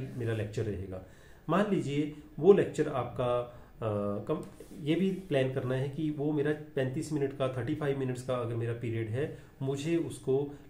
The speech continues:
लगभग पच्चीस minute पर तीस minute का कंटेंट तैयार करके जाना है, लंबा नहीं खींचना है। क्यों? इसके भी कारण बताऊंगा।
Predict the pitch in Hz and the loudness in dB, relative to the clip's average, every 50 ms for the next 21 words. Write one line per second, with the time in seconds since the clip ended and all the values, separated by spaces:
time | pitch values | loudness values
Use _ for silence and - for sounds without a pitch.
0 | - 131 160 170 175 175 170 170 - 180 175 - - 196 185 - 175 160 156 160 | -4 -2 -2 0 2 0 0 2 0 -2 0 2 0 0 0 2 0 0 2 0
1 | 156 - - 156 151 - - 170 165 165 - 156 139 135 - 143 127 - 131 117 | 0 0 -2 -2 -2 0 0 0 2 2 0 -2 -4 -4 -4 -6 -4 -2 -2 -2
2 | 113 117 117 113 110 - 120 110 110 104 104 - - - - 113 104 101 98 98 | -2 0 -2 -2 -2 -2 -2 0 0 0 -2 -4 -6 -4 -4 -2 -2 -2 -2 -4
3 | 95 90 95 98 104 127 147 147 170 160 151 120 - 110 - - - 101 98 90 | -4 -6 -4 0 2 2 6 8 8 6 6 4 0 -4 -6 -6 -6 -6 -6 -6
4 | 95 92 - - - - - - - - - - - - - 180 190 202 196 - | -8 -10 -12 -16 -20 -20 -20 -20 -20 -20 -20 -20 -10 2 6 6 6 6 4 0
5 | - - - - 147 139 143 143 127 110 107 107 101 - - 98 95 95 98 - | -4 -4 -2 0 0 0 0 0 0 0 0 0 -2 -4 -6 -8 -8 -10 -12 -14